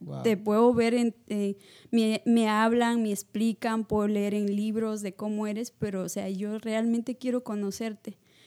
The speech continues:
Speaker 2: Y entonces pude entender este versículo que dice que,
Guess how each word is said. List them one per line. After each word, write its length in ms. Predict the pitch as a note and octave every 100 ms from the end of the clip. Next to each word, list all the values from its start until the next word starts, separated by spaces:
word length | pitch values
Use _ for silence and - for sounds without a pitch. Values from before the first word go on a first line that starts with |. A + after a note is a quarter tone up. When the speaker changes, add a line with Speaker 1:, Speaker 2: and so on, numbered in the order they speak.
| _ -
Speaker 2:
Y 60 | A#3+
entonces 420 | A3+ A#3+ A#3 B3+
pude 400 | _ B3 B3 B3+
entender 640 | B3+ A#3+ A3 G#3+ G#3 G#3+ G#3
este 340 | G3+ - A3
versículo 680 | G3+ G3 - G3 G#3 G3 G3
que 140 | F#3+
dice 340 | F#3+ F3+ G3
que, 320 | G3 G3+ F#3+